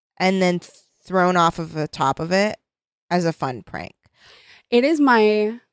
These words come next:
Speaker 2: professional opinion, as a professional, that this boy was stabbed with
Speaker 1: Oh, yeah.
Speaker 2: an ice pick
Speaker 1: <laughs>
Speaker 2: while watching a screening of Terminator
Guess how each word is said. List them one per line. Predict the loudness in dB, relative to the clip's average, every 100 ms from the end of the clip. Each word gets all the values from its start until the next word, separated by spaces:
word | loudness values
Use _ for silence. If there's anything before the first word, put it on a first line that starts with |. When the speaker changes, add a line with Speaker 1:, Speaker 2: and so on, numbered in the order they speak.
| _ _
Speaker 2:
professional | -6 -4 0 0 0 -2
opinion, | -2 -4 -8 -6 -6 -8 -16 _ _ _ _ _
as | -10
a | -8
professional, | -12 -10 -10 -10 -10 -10 -14 _ _ _
that | -18 -4 -2 -2 -6 _ _ -10
this | -4 -2 -4
boy | -10 -8 -4 -4 -4 -6 -12 _
was | -8 -6 -4 -6 -12 -16 -18
stabbed | _ -18 -6 -4 -4 -6 -8 -14 -20 _ _
with | -4 -2 0
Speaker 1:
Oh, | 0
yeah. | 2 4 4
Speaker 2:
an | 2
ice | -2 -4 -4 -10
pick | -6 -2 -2 -4 _ -18 -6
Speaker 1:
<laughs> | -2
Speaker 2:
while | 2 4 4 4 4 4
watching | 4 4 2 2 2
a |
screening | 0 -4 -8 -4 -2 -2
of | -2 -4 -4 -10 -20 _ _ _ _ _ _
Terminator | -2 0 2 0 0 -2